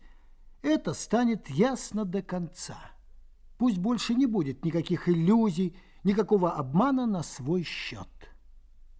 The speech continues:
Пока ясно одно. Он любит Маю и боится сближения с ней. Боится ответственности, несвободы. Боится,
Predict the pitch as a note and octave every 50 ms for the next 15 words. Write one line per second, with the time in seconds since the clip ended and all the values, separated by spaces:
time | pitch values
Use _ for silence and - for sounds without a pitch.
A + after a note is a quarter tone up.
0 | - - - - - - - - - F3 F3 - - - D4+ D4+ C#4+ G3 C#3+ F3+
1 | G#3+ F#3+ - - E3 E3 E3+ - - C#3 C3 A#2+ A2+ A#2 A#2 A#2 G#2+ F#2 D#2 -
2 | - - - - - - - - - - - - - - - - - - - -
3 | - - - - - - - A3+ B3 A#3 F#3+ E3+ D#3+ C3+ A#2+ A#2+ - - C3+ C#3+
4 | G#3 B3 C4 B3 A#3 A3 G3 D3+ - - - - - - - - - - - -
5 | - - - - - - - - - - - - - - - - - - - -
6 | - D#3 E3+ E3+ G#3 A3+ A#3+ G#3 - - - C#3+ B2+ B2 B2 B2 B2+ A#2+ G#2 G2+
7 | A2 F#2+ B2+ G3 G3 G3 - - - - - - - - - - - - - -
8 | - - - - - - - - - - - - C3+ C#3+ D3 C#3 B2+ - - E3+
9 | E3+ F3 - F3+ G3 F3+ C#3 - - - - - G#2+ G#2 A2 - - - - -
10 | - - - - - - - - C#3+ D3 - - D3 D#3 F3 F3 D#3+ D3 D3+ B2
11 | G2+ G#2+ A2 - - - - - - - - D3 D3 E3 G3+ G#3+ F3+ - - F#3+
12 | E3